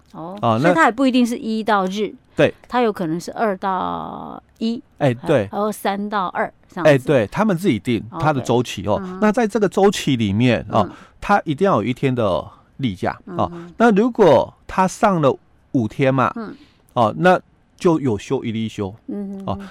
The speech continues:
Speaker 2: 那如果他在这个周期里面哦，
Speaker 1: 嗯。
Speaker 2: 他上到了第六天，
Speaker 1: 是，
Speaker 2: 那
Speaker 1: 那就是休息日。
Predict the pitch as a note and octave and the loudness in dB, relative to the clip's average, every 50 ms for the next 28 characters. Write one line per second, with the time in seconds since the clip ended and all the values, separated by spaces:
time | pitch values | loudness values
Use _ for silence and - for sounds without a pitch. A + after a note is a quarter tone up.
0 | - - A3+ A#3 A3 C4 A#3+ G#3+ F3+ F#3+ A3 A3 A3+ G3+ G#3+ G3+ F#3 - - G3 | -4 0 0 2 2 2 0 0 0 0 0 0 0 0 0 -2 -2 -2 0 0
1 | G3+ G3+ - - - B2 A2+ A2 A#2+ C3+ C#3 C3+ C3 - - - - G3+ F#3+ G3 | 0 -2 -2 -2 -4 -2 0 0 0 0 0 0 -2 -4 -8 -14 -10 -6 -4 -4
2 | F#3 - - - A3+ G3+ F#3 G3 F#3 E3 C#3+ B2+ A2+ - F#3+ E3 C#3+ C#3 C3+ A2+ | -4 -2 0 2 2 2 4 2 2 2 2 0 -2 -4 -4 -2 0 2 2 0
3 | G#2 - - A#2+ G#2 G2 G#2 A2+ - - G3 E3+ - - - A#3 A3+ F3 F3 A#3 | 0 -2 -4 -4 -4 -4 -4 -8 -10 -14 -14 -14 -14 -14 -6 -2 0 2 2 2
4 | A3 G3 - A3+ G#3 F3+ - G3+ F3+ E3+ - D3 D3 C#3 D3 D#3 C3+ - | 0 -4 -4 -8 -8 -8 -8 -10 -12 -12 -12 -14 -14 -12 -12 -14 -14 -16